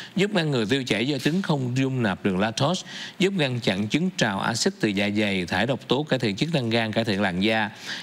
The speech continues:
giảm béo phì, béo bụng, giảm cholesterol, giúp ức chế tế bào gây ung thư dạ dày, trực tràng, bàng quang, tuyến tụy, giúp giảm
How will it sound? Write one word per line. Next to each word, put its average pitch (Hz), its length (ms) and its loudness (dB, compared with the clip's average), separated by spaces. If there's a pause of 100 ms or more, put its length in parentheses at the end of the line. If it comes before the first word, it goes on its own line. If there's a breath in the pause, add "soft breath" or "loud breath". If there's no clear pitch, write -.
(120)
giảm 123 240 0
béo 170 160 2
phì, 117 300 0
béo 139 140 0
bụng, 104 260 0
giảm 101 220 0
cholesterol, 127 600 0 (340 loud breath)
giúp 180 180 2
ức 180 200 -2
chế 160 160 0
tế 185 140 0
bào 120 200 0
gây 113 120 2
ung 127 200 -2
thư 127 120 2
dạ 98 220 0
dày, 98 300 0
trực 95 180 -2
tràng, 95 240 0
bàng 90 180 0
quang, 110 300 -2
tuyến 147 160 0
tụy, 101 360 0 (360 loud breath)
giúp 190 200 0
giảm 117 300 0